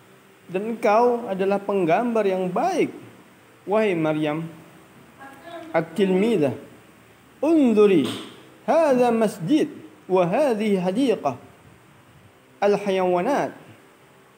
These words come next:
Lihatlah, ini ada sebuah masjid, dan ini adalah kebun binatang. Al-mudarrisah. "Anti tasta'malina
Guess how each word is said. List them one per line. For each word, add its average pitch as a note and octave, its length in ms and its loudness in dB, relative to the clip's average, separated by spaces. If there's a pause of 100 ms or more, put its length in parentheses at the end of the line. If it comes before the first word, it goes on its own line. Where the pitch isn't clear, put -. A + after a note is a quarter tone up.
(260)
Lihatlah, C4 480 0 (880)
ini C4+ 320 2
ada G3+ 160 2
sebuah F#3+ 320 0
masjid, F3+ 560 -2 (960)
dan F3 240 2
ini C#4 160 0
adalah E3+ 480 2 (240)
kebun G3 320 0
binatang. G3+ 400 -4 (1600)
Al-mudarrisah. F#3+ 1040 2 (1500)
"Anti F4+ 400 -2
tasta'malina A#3 1200 0